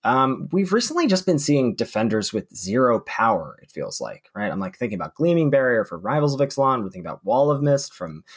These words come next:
Guilds of Ravnica. I, like, I love blocking a lot, but zero power, because there does usually seem to be some sort of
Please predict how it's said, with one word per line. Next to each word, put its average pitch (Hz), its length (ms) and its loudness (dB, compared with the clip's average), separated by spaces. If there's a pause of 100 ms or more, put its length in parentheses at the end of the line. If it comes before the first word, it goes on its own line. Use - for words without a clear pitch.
(200)
Guilds 147 240 2
of 139 100 -4
Ravnica. 139 720 2 (680)
I, - 140 -4
like, 143 220 2
I 190 100 2
love 247 240 0
blocking 120 380 2
a 104 60 -2
lot, 98 340 0
but 117 240 -2
zero 175 400 4
power, 135 640 2
because 131 240 -2
there 123 140 0
does 127 240 0
usually 117 260 0
seem 117 220 -2
to 107 80 -4
be 110 100 0
some 113 160 -2
sort 117 180 0
of 107 60 -4